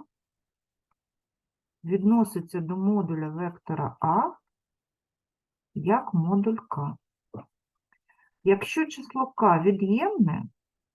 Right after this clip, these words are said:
то вектори А і К А будуть протилежно напрямлені. Ну, це відноситься і до цього, і до цього випадку. І так, запишіть таке означення. Давайте на практиці подивимось, як помножити вектор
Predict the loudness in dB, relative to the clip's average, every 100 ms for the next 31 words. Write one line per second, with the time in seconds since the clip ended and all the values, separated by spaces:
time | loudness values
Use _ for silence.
0 | _ _ _ _ _ -6 0 0 0 0
1 | 2 4 4 0 2 4 6 2 0 0
2 | 0 0 4 4 2 0 0 0 -4 -8
3 | -6 -4 -4 -6 -8 -4 0 0 0 -2
4 | -2 -4 0 0 0 -4 -6 -6 -4 -6
5 | -8 -12 -16 _ _ _ _ _ _ _
6 | _ _ _ _ _ 0 0 0 -2 0
7 | 2 4 2 0 -8 -6 -6 -8 -16 -6
8 | -2 0 0 0 0 2 0 -2 -8 -6
9 | -6 -6 -10 -12 -12 -12 _ _ _ _
10 | _ _ _ -8 -2 0 0 0 2 0
11 | 0 -4 -6 -6 -2 2 2 2 2 2
12 | -2 -2 0 0 -2 0 4 4 2 0
13 | 2 2 -2 -8 -8 -12 -8 -4 -2 0
14 | -2 0 -2 -2 -6 -4 -2 -2 -4 -4
15 | -2 -4 -6 -10